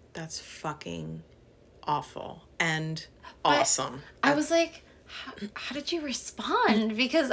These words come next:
Speaker 2: I
Speaker 1: How
Speaker 2: think it
Speaker 1: long was it there? I have so many questions.
Speaker 2: I think if it were me, I would, I would probably scream.
Speaker 1: You're like,
Speaker 2: Like,
Speaker 1: do you freeze and not say anything?
Speaker 2: I'd probably freeze and then scream. And he was like,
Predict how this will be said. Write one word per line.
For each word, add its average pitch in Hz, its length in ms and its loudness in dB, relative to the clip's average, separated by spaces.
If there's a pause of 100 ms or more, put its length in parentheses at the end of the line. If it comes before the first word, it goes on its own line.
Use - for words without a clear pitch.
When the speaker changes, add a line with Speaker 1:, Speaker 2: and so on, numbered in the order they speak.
Speaker 2:
I 247 120 10
Speaker 1:
How 269 180 12
Speaker 2:
think 302 100 10
it - 20 12
Speaker 1:
long 320 200 12
was 220 140 8
it 175 140 6
there? 359 300 12
I 311 80 12
have 285 100 12
so 403 160 10
many 415 180 10
questions. 453 540 6
Speaker 2:
I 427 40 10
think 403 180 6
if 427 180 6
it - 140 2
were 247 160 4
me, 254 240 4 (280)
I 262 140 4
would, 277 240 2 (140)
I 226 100 10
would 247 120 4
probably 427 400 8
scream. 226 640 2 (1040)
Speaker 1:
You're 277 140 8
like, 285 140 12
Speaker 2:
Like, - 80 -4
Speaker 1:
do 254 80 4
you 247 100 6
freeze 285 800 6
and 226 220 6
not 233 180 6
say 247 240 6
anything? 311 240 8
Speaker 2:
I'd 285 280 10
probably 302 380 4
freeze 262 460 0
and 226 100 4
then 202 140 2
scream. 202 800 -6 (640)
And 240 100 2
he 254 160 0
was 285 140 -2
like, 285 160 0